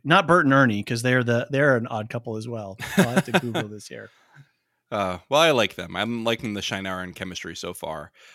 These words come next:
Speaker 2: But let's head back to Moiraine. Uh, Bayle Domon offers Moiraine a broken piece of Heartstone.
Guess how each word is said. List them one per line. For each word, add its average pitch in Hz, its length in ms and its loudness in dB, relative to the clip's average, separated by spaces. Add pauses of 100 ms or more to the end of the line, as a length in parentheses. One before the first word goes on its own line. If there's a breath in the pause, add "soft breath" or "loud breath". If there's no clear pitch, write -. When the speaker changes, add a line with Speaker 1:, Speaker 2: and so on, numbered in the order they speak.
(120)
Speaker 2:
But 127 100 2
let's 165 180 2
head 139 220 0
back 123 260 2
to 127 200 -4
Moiraine. 123 760 -4 (440 soft breath)
Uh, 101 200 0 (220)
Bayle 180 360 6
Domon 123 480 2
offers 113 420 0
Moiraine 110 460 -2
a 101 40 -6
broken 127 500 -4
piece - 380 -10
of 101 120 -10
Heartstone. 85 680 -6